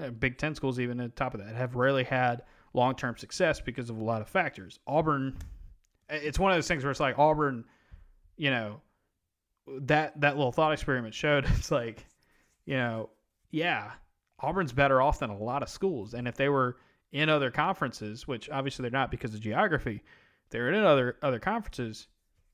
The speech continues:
you're talking about a team that would routinely either win or get to the championship game, play in the, play in the big bowl games a whole lot more often. But that's not the cards that you were dealt with. And so when you look at how tough the S E C West is, and you look at,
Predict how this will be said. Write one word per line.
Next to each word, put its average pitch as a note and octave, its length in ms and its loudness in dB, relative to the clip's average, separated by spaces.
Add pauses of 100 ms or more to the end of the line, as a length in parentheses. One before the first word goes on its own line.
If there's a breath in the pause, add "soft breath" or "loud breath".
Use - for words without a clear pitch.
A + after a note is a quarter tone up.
(180)
you're C3 100 -12
talking F3 120 0
about C3+ 140 2
a - 20 0
team C3+ 220 -4
that A2+ 120 -2
would A#2 140 -4
routinely A#2 640 -4 (400)
either A2+ 180 -8
win G3+ 480 0
or A#2 140 -10
get C3 180 -6
to - 80 -4
the D#3 100 -2
championship D#3+ 600 0
game, C#3+ 320 -6 (320 soft breath)
play D#3 240 0
in D#3+ 100 -2
the, D3 300 2
play C#3 180 2
in D3+ 80 -4
the D3 80 -2
big C#3 220 2
bowl C3+ 180 6
games C3 300 -2
a B2+ 40 -2
whole A#2+ 160 -2
lot A2+ 140 -8
more A2 160 -4
often. D#3 240 0
But B2 100 -6
that's D#3 200 0
not E3+ 140 2
the - 60 -12
cards C3+ 400 0
that C3+ 80 -8
you C3+ 100 -6
were B2+ 100 -8
dealt D3+ 380 -6
with. - 280 -6 (760 soft breath)
And C3+ 200 -2
so B2+ 600 2 (720)
when D#3+ 180 2
you C3 80 0
look D3 180 2
at C#3+ 100 4
how C3 160 4
tough D3 280 2
the C3 140 0
S - 180 -4
E - 20 -8
C A#2+ 140 -8
West D3+ 360 2
is, D3 220 0
and A#2+ 100 -6
you A#2+ 120 -6
look B2 180 -6
at, D3+ 80 -12